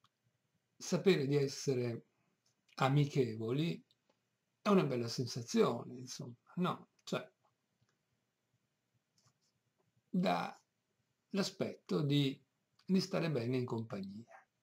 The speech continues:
Se si è riusciti a creare un luogo dove si può stare bene in compagnia, in questo spazio, mm,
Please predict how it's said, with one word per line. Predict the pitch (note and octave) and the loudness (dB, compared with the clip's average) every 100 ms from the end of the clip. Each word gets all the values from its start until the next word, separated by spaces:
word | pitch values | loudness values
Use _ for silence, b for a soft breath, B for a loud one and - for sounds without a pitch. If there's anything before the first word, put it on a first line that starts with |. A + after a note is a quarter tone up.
| _ _ _ _ _ | _ _ _ _ _
Se | - - | -10 -6
si | E3 F3 | 0 2
è | |
riusciti | D#3+ D#3 F3 E3+ | 2 2 0 0
a | C3+ | -2
creare | D#3+ D#3 D3+ | -2 -2 0
un | D3+ | 4
luogo | D3 C#3+ B2 A#2+ B2 | 6 4 2 -2 -2
dove | C3+ D3+ C#3 C3 B2 _ _ _ _ _ _ _ _ _ | 0 2 2 0 -4 _ _ _ _ _ _ _ _ _
si | - F#3 | -4 -2
può | F3+ | -2
stare | E3 E3 D#3+ | 0 0 0
bene | D#3+ E3+ | 2 4
in | D#3+ | 4
compagnia, | D3+ C#3 C#3 C3 C3 C3 A#2+ A#2+ | 4 0 0 -2 0 0 0 -4
in | B2+ | -8
questo | C3+ D#3+ E3 | -6 -4 -4
spazio, | D3 - C#3+ C#3+ - C#3+ C3+ C3 C#3+ | -4 -2 -2 -2 -2 0 0 -2 -6
mm, | C#3+ D3 | -6 -8